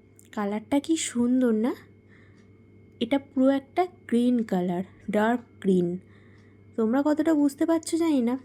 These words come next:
but সামনে থেকে কালারটা খুব সুন্দর। এই মুহূর্তে মডেলটার নাম মনে পড়ছে না, but, আহ, কালারটা দেখো, এবারে দেখো কত সুন্দর কালারটা। এইবার আসছে মায়ের কালার।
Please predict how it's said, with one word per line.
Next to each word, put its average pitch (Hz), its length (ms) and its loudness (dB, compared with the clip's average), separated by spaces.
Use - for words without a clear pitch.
but 214 120 0
সামনে 208 400 -2
থেকে 240 280 -8
কালারটা 226 380 -6
খুব 440 240 -2
সুন্দর। 165 520 -4
এই 262 180 4
মুহূর্তে 330 340 2
মডেলটার 320 440 2
নাম 311 200 0
মনে 330 180 2
পড়ছে 330 400 -2
না, 220 200 -2
but, 240 120 -2
আহ, 202 460 -4
কালারটা 202 440 -2
দেখো, 175 340 -8
এবারে 226 380 0
দেখো 185 320 -6
কত - 180 -4
সুন্দর 208 420 -2
কালারটা। 170 500 -12
এইবার 285 380 4
আসছে 226 380 -2
মায়ের 202 300 -2
কালার। 156 360 -8